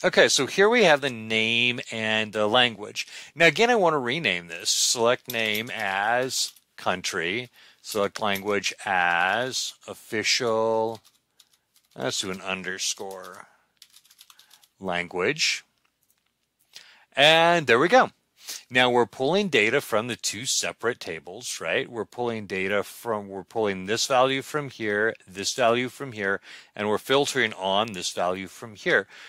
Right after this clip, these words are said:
Let's go ahead and do this for Southeast Asia. And knowing my luck, I'm gonna type it incorrectly, but we're gonna go for it anyway.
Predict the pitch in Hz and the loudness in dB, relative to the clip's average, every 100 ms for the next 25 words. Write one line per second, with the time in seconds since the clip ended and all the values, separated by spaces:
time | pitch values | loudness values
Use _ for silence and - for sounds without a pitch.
0 | - 196 - - 220 151 147 135 120 117 | -6 -2 0 4 2 6 4 4 -2 -6
1 | 101 113 107 113 - - - 139 120 101 | -6 -6 -2 0 2 2 0 -2 0 2
2 | 101 120 - - 85 87 - 101 - - | 2 2 2 0 -2 -6 -10 -8 -8 -6
3 | - 175 165 - 98 80 78 82 90 117 | -2 0 0 -2 -2 -4 -6 -8 -10 -6
4 | 127 135 120 120 107 95 98 98 - 101 | -4 -4 -2 -4 -2 0 0 0 -2 -8
5 | 90 - 90 104 92 92 - 95 85 - | -8 -2 -2 -2 -10 -12 -6 -4 -2 -4
6 | 123 117 180 143 139 110 98 - 92 87 | -10 2 2 2 -4 -4 -4 -4 -8 -4
7 | 92 80 85 | -4 -4 -6